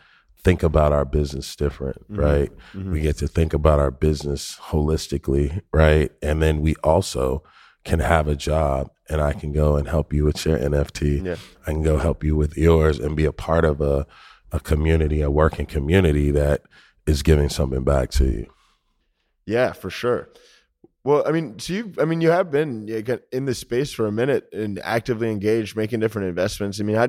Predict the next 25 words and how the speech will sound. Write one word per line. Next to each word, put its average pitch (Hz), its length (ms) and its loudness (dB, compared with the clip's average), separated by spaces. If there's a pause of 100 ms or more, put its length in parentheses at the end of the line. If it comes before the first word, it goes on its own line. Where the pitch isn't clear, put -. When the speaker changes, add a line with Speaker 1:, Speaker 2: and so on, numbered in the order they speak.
(100)
Speaker 2:
how 127 100 2
do 151 60 0
you 147 60 -4
think 147 200 -6
the 120 60 -2
space - 380 -2
has 101 140 -6
really 104 240 0
evolved 95 540 0
and 98 120 -12
kinda 104 320 -6
changed 110 500 -6
over 98 160 -2
the 92 100 -4
course 95 260 -2
of 95 60 -10
the 90 60 -10
past 92 360 -2
year, 95 320 -2
year 98 160 0
and 95 80 0
a 90 40 0
half 92 220 -2
or 120 60 -6
so? 82 300 -4